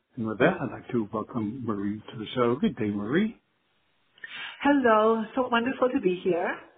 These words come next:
Speaker 1: Thank you. I'm, I'm looking forward to our conversation, and especially during the new year. What a better time <laughs> to go ahead and get our,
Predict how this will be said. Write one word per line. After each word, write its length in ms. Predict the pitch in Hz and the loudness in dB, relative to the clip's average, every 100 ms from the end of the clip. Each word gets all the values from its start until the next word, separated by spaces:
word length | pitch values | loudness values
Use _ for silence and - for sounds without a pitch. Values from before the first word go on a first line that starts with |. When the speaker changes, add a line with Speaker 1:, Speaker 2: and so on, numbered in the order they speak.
| _ _ - - _ - | _ _ -20 -20 _ 0
Speaker 1:
Thank 220 | 156 127 160 | 2 2 2
you. 180 | 220 240 | 2 2
I'm, 280 | 123 127 | 2 0
I'm 180 | 135 123 | -2 -2
looking 260 | 127 131 120 - | -2 -2 -6 -2
forward 280 | 123 123 120 | 0 0 0
to 160 | 127 131 | -2 0
our 300 | 117 120 117 | -2 -2 -4
conversation, 880 | 113 120 120 - 135 127 - 175 139 | -6 -6 -6 -4 -4 -4 -2 0 0
and 100 | 120 - - - | -2 -8 -8 -4
especially 480 | - - - 151 147 | 0 -2 0 0 2
during 280 | 147 151 151 | 4 4 4
the 80 | 156 | 2
new 160 | 151 160 | 2 0
year. 360 | 160 208 165 | 0 -2 -2
What 200 | 107 151 143 | 0 -2 -2
a 180 | - | -4
better 260 | 156 180 165 - | -2 0 0 0
time 400 | 202 165 151 220 151 160 | 0 0 0 0 0 -2
<laughs> 260 | 220 - 190 | -8 -4 -2
to 80 | 156 | 0
go 160 | 170 165 | 2 2
ahead 280 | 160 180 165 | 2 0 0
and 200 | 131 131 | -2 0
get 180 | 151 151 143 | -2 -2 -4
our, 420 | 147 147 143 | -2 -2 -4